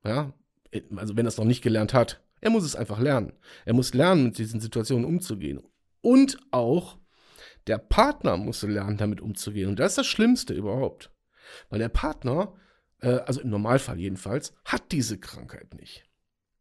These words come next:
Der hat diese Krankheit nicht. Der muss Verständnis für etwas aufbringen, was er gar nicht kennt, was er nicht nachvollziehen kann. Ja, ich komme immer wieder auf dasselbe. So, wenn meine Partnerin ihre Tage bekommt, wird sie komisch.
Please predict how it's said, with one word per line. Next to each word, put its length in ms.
Der 140
hat 200
diese 200
Krankheit 500
nicht. 220
Der 100
muss 200
Verständnis 760
für 140
etwas 400
aufbringen, 960
was 180
er 120
gar 180
nicht 320
kennt, 480
was 120
er 80
nicht 220
nachvollziehen 840
kann. 340
Ja, 240
ich 140
komme 240
immer 220
wieder 240
auf 180
dasselbe. 680
So, 260
wenn 100
meine 200
Partnerin 540
ihre 200
Tage 300
bekommt, 500
wird 120
sie 100
komisch. 600